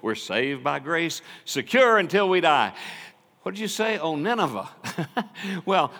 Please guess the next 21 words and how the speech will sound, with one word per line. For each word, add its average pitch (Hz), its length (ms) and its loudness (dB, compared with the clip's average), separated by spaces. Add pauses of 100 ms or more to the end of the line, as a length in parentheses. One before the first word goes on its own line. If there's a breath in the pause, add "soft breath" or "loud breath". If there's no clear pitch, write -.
well, 170 100 0
that's 226 220 6
another 202 300 2
thing. 131 260 -2
Right 233 340 8
now 233 280 10
we 214 200 6
want 208 280 4
to 202 100 0
praise 269 400 6
you, 180 140 4
Lord. 156 220 6
In 147 40 -4
fact, 269 260 6
I 381 80 8
sing 381 220 2
on 370 100 6
the 370 80 2
praise 370 340 4
team. 151 340 -4 (1700)
Thus, - 560 2